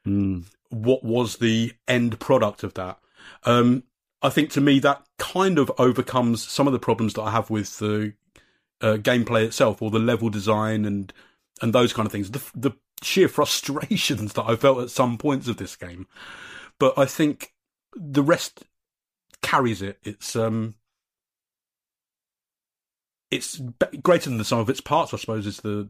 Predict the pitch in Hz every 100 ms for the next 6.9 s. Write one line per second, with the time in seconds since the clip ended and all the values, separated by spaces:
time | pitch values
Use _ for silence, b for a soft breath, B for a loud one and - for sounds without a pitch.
0 | 104 101 120 - 110 104 - - 120 90
1 | - 101 113 127 117 117 120 131 113 104
2 | 107 107 110 123 113 - b b b b
3 | b b b b _ _ - 123 - -
4 | 139 123 123 127 - - 165 147 110 -
5 | 123 117 - 127 - - 113 117 113 B
6 | B B _ 175 139 123 120 123 -